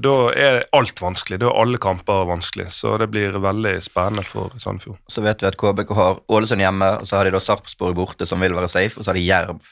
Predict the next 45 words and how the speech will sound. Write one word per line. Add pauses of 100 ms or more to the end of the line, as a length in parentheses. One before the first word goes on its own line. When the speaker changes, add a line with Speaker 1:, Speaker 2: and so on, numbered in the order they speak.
(160)
Speaker 2:
hjemme
i
det
siste. (120)
Kristiansund,
altså,
Speaker 1:
Mm.
Speaker 2:
unnskyld,
hvis
jeg
sa (220)
noe
annet
her.
Så
det, (380)
det
er
spenning
i
toppen,
og
det
er
spenning
i
bunnen
helt,
eh, (680)
inn. (680)
Ikke
spenning
i
Obos-ligaen
om
hvem
som
skal
vinne,
for
det
har
Brann
sikret,
men